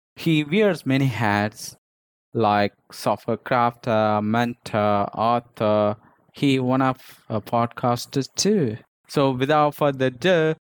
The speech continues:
let's give a hearty welcome to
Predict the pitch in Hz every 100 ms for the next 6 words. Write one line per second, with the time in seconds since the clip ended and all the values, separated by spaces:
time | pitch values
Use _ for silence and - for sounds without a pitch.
0 | _ 117 131 139 - _ _ - 131 123
1 | 120 120 - 131 123 131 113 117 117 -
2 | 117 117 - - 113 110 107